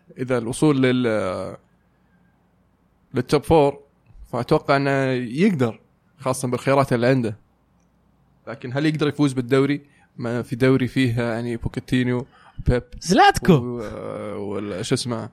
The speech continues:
Speaker 1: كلوب.
Speaker 2: <laughs>
Speaker 1: ساري.
Speaker 2: يمكن أصعب
Speaker 1: يعني
Speaker 2: على
Speaker 1: شوي
Speaker 2: م-،
Speaker 1: صعب.
Speaker 2: على موسم كامل أصعب فعلًا. <clears throat>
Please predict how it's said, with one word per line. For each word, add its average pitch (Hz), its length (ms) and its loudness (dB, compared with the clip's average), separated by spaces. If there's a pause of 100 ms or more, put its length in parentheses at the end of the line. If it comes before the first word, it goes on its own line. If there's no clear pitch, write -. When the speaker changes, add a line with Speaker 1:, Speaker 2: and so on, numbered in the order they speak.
(560)
Speaker 1:
كلوب. 135 220 4 (260)
Speaker 2:
<laughs> - 1500 -8
Speaker 1:
ساري. 139 560 0 (160)
Speaker 2:
يمكن 147 220 2
أصعب 120 280 2
Speaker 1:
يعني 110 160 4
Speaker 2:
على 123 60 4
Speaker 1:
شوي 131 140 2
Speaker 2:
م-، 107 40 -6
Speaker 1:
صعب. - 120 -6
Speaker 2:
على 117 180 6 (300)
موسم 117 360 4
كامل 123 320 4
أصعب 87 340 2 (100)
فعلًا. 69 260 -2
<clears throat> - 140 -6